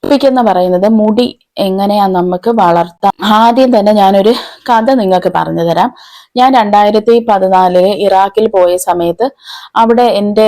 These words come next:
റൂംമേറ്റ് ആയിട്ട് വന്ന ഒരു കുട്ടി ഉണ്ടായിരുന്നു. പുള്ളിക്കാരിയുടെ ഈ സ്കാൽപ്പ് എന്ന് പറയുന്നത് നമുക്ക് കാണാൻ പറ്റും.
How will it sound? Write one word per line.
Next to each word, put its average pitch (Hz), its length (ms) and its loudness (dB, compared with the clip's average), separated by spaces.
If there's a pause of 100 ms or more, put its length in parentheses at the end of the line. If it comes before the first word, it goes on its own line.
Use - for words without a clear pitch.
റൂംമേറ്റ് 208 540 0
ആയിട്ട് 214 200 0
വന്ന 185 240 0
ഒരു 185 180 4
കുട്ടി 185 340 -2
ഉണ്ടായിരുന്നു. 156 500 -4 (380)
പുള്ളിക്കാരിയുടെ 262 600 2 (100)
ഈ 220 220 2
സ്കാൽപ്പ് 214 600 0
എന്ന് 254 140 0
പറയുന്നത് 190 340 0
നമുക്ക് 190 360 0 (220)
കാണാൻ 180 420 0
പറ്റും. 170 300 -8